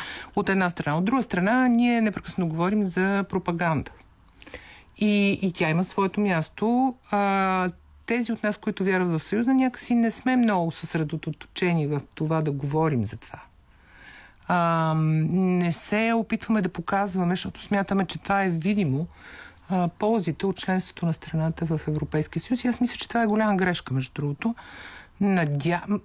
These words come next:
между другото, съю-, самият съюз наго-, доскоро не го правеше. На последните т-, година или две има някакъв много по-сериозен завой в това съюза да, да гледа на гражданите си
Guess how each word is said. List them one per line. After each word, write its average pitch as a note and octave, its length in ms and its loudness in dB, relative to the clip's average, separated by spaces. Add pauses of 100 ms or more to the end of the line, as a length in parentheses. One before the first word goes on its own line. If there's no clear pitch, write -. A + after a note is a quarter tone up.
между G3 260 2
другото, B3+ 280 2
съю-, G3+ 260 0
самият A#3+ 460 0
съюз B3 320 0
наго-, D#3+ 340 0
доскоро D#3 500 0
не C#3 80 0
го C#3 160 0
правеше. B2 640 -4
На D#3+ 400 2 (380)
последните B3 520 2 (280)
т-, G3 120 0
година F3 500 2
или F3+ 180 2
две F#3+ 240 2
има G#3+ 180 2
някакъв G3 440 0
много F#3+ 220 2
по-сериозен F3 640 2
завой E3 340 2
в F3 140 2 (100)
това F3+ 280 0
съюза F#3+ 420 0
да, E3+ 220 0 (520)
да E3 160 2
гледа G3 340 2
на G3 140 2
гражданите F#3 680 0
си G3+ 340 0